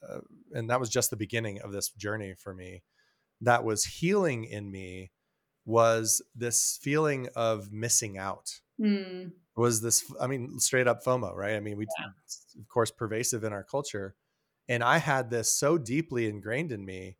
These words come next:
Speaker 1: that for me to say no to something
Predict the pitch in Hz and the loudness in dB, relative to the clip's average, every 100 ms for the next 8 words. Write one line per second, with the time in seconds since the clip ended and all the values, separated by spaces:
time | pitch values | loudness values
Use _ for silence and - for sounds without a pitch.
0 | _ _ _ _ _ _ _ _ - 113 | _ _ _ _ _ _ _ _ -4 6
1 | 123 120 117 - 127 135 175 - 131 113 | 8 8 4 -2 0 4 4 4 2 2
2 | 113 147 143 - 117 - 107 104 | 2 4 4 0 -2 -4 -4 -6